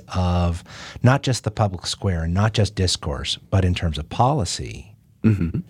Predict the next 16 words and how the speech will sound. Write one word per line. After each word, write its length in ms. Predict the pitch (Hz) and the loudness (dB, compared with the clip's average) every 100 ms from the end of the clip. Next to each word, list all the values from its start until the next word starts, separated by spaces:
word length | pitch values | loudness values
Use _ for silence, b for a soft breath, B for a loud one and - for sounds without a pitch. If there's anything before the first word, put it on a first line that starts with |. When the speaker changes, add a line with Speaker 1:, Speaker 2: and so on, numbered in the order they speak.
| _ B B B B - | _ B B B B 0
Speaker 1:
but 140 | 123 110 | 2 2
that 140 | 110 | 0
the 80 | 107 | -2
government 460 | - 151 143 117 107 | 4 4 6 4 4
doesn't 240 | 110 104 | 2 4
have 140 | 98 104 | 2 2
a 40 | |
right 240 | 98 95 98 | 2 2 0
to 120 | 113 | -2
infringe 340 | 101 90 92 87 | -2 0 0 0
upon 300 | - 80 73 | -4 -6 -4
ours. 600 | 80 67 71 - - - - _ _ - | -8 -8 -12 -10 -10 -10 -16 _ _ 0
It's 120 | 107 | 2
a, 120 | 98 98 - | 2 -2 -2
like 200 | 110 104 | 0 2
a 180 | 92 | -2